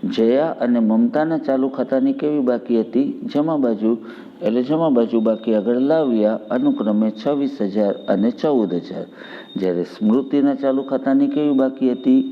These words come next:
ઉધાર બાકી. એટલે ઉધાર બાજુ લખ્યું, બાકી આગળ લાવ્યા. બરાબર?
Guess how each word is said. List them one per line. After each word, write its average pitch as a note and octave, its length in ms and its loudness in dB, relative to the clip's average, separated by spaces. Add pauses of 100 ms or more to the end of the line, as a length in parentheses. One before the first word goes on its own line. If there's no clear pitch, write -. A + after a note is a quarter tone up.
ઉધાર D#3+ 360 0
બાકી. A#2+ 440 0 (760)
એટલે G#2 200 0
ઉધાર E3+ 300 0
બાજુ A#2 320 -2
લખ્યું, G#2 380 -2
બાકી G#2+ 300 0
આગળ G#2+ 300 2 (380)
લાવ્યા. G2 520 2 (1000)
બરાબર? B3+ 340 0